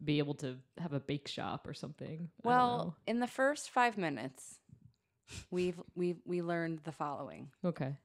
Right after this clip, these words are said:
Speaker 2: She's entering a cooking comp-, competition. She works as a temp receptionist. She has school loans. There's not many restaurants is-, in this town,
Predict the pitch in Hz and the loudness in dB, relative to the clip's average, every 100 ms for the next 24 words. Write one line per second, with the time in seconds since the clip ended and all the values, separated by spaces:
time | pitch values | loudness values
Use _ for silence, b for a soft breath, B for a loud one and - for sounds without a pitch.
0 | _ _ _ _ - - _ _ _ - | _ _ _ _ -20 -20 _ _ _ -10
1 | 190 196 202 208 190 202 190 175 156 147 | -2 0 2 2 0 0 -2 -2 -4 -4
2 | 143 - _ - 160 151 147 151 - 113 | -6 -8 _ -6 -4 -4 -4 -8 -6 -8
3 | 147 - - 170 175 - 170 165 - 175 | -10 -10 -4 0 0 -2 -8 -6 0 0
4 | - 160 165 156 - 113 - - _ _ | -2 -2 0 -2 -4 -8 -10 -16 _ _
5 | _ _ _ - - 175 175 170 - 175 | _ _ _ -8 -2 4 4 2 -2 0
6 | 170 143 135 - _ - 151 170 151 185 | 0 0 -4 -8 _ -8 -2 0 2 2
7 | 196 214 - 170 156 143 135 - 170 160 | 4 2 2 -4 -4 -8 -10 -6 -2 -2
8 | 156 - 160 160 180 | -4 -4 -2 -2 -4